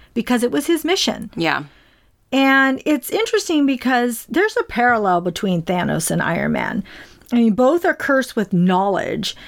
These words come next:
Speaker 1: and trying to do what they each think is best. I mean, Thanos destroys half the people to save the universe,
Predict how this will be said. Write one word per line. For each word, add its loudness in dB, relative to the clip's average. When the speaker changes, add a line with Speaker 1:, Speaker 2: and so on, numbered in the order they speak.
Speaker 1:
and 0
trying 2
to 2
do 2
what -2
they 0
each -2
think -4
is -4
best. -6
I 0
mean, 4
Thanos 2
destroys 0
half -2
the -14
people -2
to -2
save 0
the 0
universe, -2